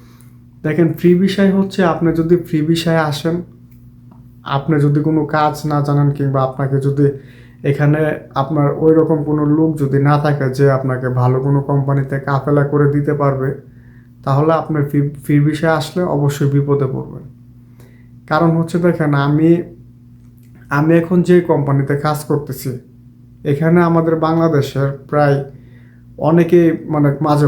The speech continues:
মধ্যে কাজ করতে আসে যারা ফ্রি ভিসার। মাঝে মধ্যে আসার কারণ হচ্ছে যে তাদেরকে কাফেলা করে নেয় না, কারণ হচ্ছে তারা মানে যখন কোম্পানিতে কাজের চাপ বেশি পড়ে, তখন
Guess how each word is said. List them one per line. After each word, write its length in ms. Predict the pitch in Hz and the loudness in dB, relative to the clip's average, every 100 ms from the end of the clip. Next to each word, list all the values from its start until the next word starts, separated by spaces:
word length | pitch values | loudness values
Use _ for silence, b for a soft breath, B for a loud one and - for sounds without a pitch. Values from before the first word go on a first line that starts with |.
| 131 | 2
মধ্যে 200 | 131 135 - | 0 -2 0
কাজ 140 | 135 - 131 | -2 -4 -10
করতে 220 | 131 131 120 | -8 -4 -4
আসে 160 | 127 123 - 135 | -4 -10 -6 -2
যারা 180 | 127 123 | -2 -2
ফ্রি 100 | - 127 | -4 -2
ভিসার। 320 | 123 120 123 - - - - - 147 | -2 -4 -10 -14 -20 -20 -20 -4 0
মাঝে 200 | 160 170 165 | 0 2 0
মধ্যে 180 | 160 165 | 0 0
আসার 200 | 170 170 175 | 0 0 0
কারণ 180 | 175 170 | 2 2
হচ্ছে 180 | 170 170 170 | 0 0 0
যে 60 | 165 156 | 0 0
তাদেরকে 420 | 143 147 147 196 202 B B B B - - | 0 2 0 -2 -2 B B B B -10 -2
কাফেলা 400 | 151 160 165 160 160 | -2 2 2 2 2
করে 180 | 143 131 | 2 2
নেয় 160 | 123 117 | 0 -2
না, 60 | 117 117 | -4 -2
কারণ 200 | 139 143 143 | 0 2 2
হচ্ছে 200 | 143 156 147 | 0 -2 0
তারা 180 | 143 143 143 147 | 2 2 0 -2
মানে 140 | 147 143 147 | 0 2 2
যখন 220 | 143 147 143 | 0 0 -2
কোম্পানিতে 460 | 151 147 151 147 151 147 | -4 -2 -2 0 -2 -2
কাজের 260 | 143 143 143 - | 0 0 -2 -4
চাপ 180 | 151 147 151 | -4 -2 -2
বেশি 200 | 156 147 | -2 -2
পড়ে, 160 | 156 175 170 | 0 0 -2
তখন 220 | 139 135 | -4 -2